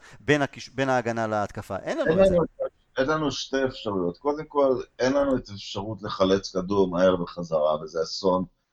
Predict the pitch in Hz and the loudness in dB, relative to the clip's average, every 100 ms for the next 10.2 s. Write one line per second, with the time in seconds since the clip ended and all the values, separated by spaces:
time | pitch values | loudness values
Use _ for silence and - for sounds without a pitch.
0 | _ 92 85 90 92 98 98 95 92 90 | _ -4 2 4 8 8 10 8 6 4
1 | 90 87 - 107 98 95 90 90 85 82 | 4 4 0 -8 -2 0 2 2 2 2
2 | - 82 - 85 - 90 - _ _ _ | 0 -6 -4 -6 0 -2 -2 _ _ _
3 | - 107 113 117 117 147 170 165 151 - | 0 4 8 8 8 6 6 4 4 2
4 | - 117 131 151 151 - - - _ _ | 2 4 4 4 0 -2 -10 -20 _ _
5 | _ _ _ 123 131 131 127 110 98 98 | _ _ _ 4 4 6 6 6 4 4
6 | 98 - 101 110 117 104 92 95 104 - | 2 2 4 6 8 6 6 2 2 0
7 | 98 110 104 98 - 98 104 107 95 98 | -2 0 -2 -2 -4 0 0 4 6 6
8 | 95 104 98 95 78 73 - 90 90 87 | 6 4 4 0 -2 -6 -8 -4 0 4
9 | 107 107 98 92 78 78 - 90 82 82 | 4 4 2 4 2 0 -4 -2 0 2
10 | 90 | 4